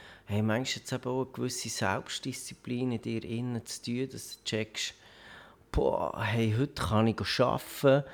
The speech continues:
heute muss ich ganz viel Energie, ganz viel Freude, ganz viel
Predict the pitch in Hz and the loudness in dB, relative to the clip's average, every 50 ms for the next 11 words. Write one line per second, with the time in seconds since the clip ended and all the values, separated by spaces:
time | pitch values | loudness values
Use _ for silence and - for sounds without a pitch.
0 | - - - - - - - - - 131 135 135 - - - 131 123 127 123 117 | -18 -18 -20 -20 -20 -20 -12 -2 4 4 4 4 2 0 2 2 4 4 2 0
1 | - - 131 123 123 120 120 113 - - - _ _ _ _ _ _ - - 113 | 0 0 0 2 4 2 2 2 -2 -6 -14 _ _ _ _ _ _ -4 -2 2
2 | 87 123 147 143 143 - - - 147 143 139 127 123 120 117 110 - - 131 131 | 2 4 2 2 0 -2 0 4 4 6 6 6 6 4 4 2 0 0 0 0
3 | 123 120 - 127 120 131 135 - - - 139 131 120 - - - 127 123 123 127 | 0 2 4 4 4 4 2 0 -2 0 0 0 0 -2 -2 0 2 4 4 4
4 | 123 117 - - 120 120 120 - - - - 123 120 120 120 117 | 4 2 0 -2 0 0 0 -2 -4 -2 0 2 4 4 2 0